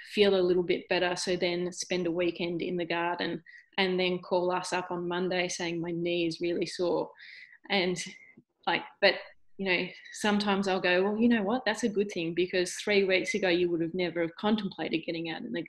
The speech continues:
garden." But it's understanding that you will have setbacks. Um, the knee will go, um, a bit hot for a while, but then, you know, we know how to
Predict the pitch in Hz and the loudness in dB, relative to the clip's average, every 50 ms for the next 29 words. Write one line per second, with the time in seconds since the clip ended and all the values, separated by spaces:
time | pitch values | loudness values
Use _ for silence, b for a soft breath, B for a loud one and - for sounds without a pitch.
0 | - - - - - 165 170 170 - _ _ B B B B B B B B B | -8 -8 -6 -6 -6 -6 -8 -10 -12 _ _ B B B B B B B B B
1 | B _ _ - 190 190 165 - - - 185 185 - - - - 202 208 208 202 | B _ _ 0 2 2 2 0 -2 -4 -4 -4 -6 -6 -2 0 0 2 2 2
2 | 202 202 - - 190 185 185 190 185 185 190 180 170 180 175 175 180 - - _ | 0 0 -2 0 0 0 2 2 0 0 0 0 -2 -2 -2 -2 -2 -4 -6 _
3 | _ _ _ _ _ _ _ _ _ _ _ _ _ _ - 220 208 202 196 208 | _ _ _ _ _ _ _ _ _ _ _ _ _ _ -10 -6 -2 2 4 4
4 | 214 208 208 208 202 185 - - - 202 185 - - 196 226 262 - - - - | 6 4 4 2 0 0 0 0 2 2 2 2 2 2 2 2 2 0 -2 -2
5 | - - - B B B B B 233 220 - - 180 175 175 180 180 165 180 180 | -2 -4 -6 B B B B B -4 -4 -4 -4 -4 -4 -2 -2 -2 -2 -2 -2
6 | 180 185 185 185 185 175 165 180 185 185 190 185 180 190 175 170 175 170 165 - | 0 0 0 2 0 0 2 2 4 4 4 4 4 2 2 4 4 2 2 -2
7 | B B B B B B B B B - 190 185 175 165 160 170 165 160 - _ | B B B B B B B B B 0 0 0 2 0 0 -2 -2 -6 -10 _
8 | - - 185 170 - - - - - - 208 202 - - - 202 190 190 185 180 | -6 -4 -4 -2 -2 -4 -4 -4 0 2 2 2 0 -2 -4 -2 0 2 2 2
9 | 185 180 180 185 185 202 202 202 - _ - 175 - - 180 175 180 180 - - | 4 4 6 4 4 2 0 -4 -10 _ -6 -4 -2 0 0 0 0 -2 -4 -6
10 | - - - - 202 180 175 165 175 175 160 - 185 185 180 180 175 170 180 180 | -10 -14 -14 -10 -6 -4 -4 -4 -4 -4 -2 0 0 2 2 2 2 2 0 -2
11 | - 175 175 170 | -4 -4 -4 -4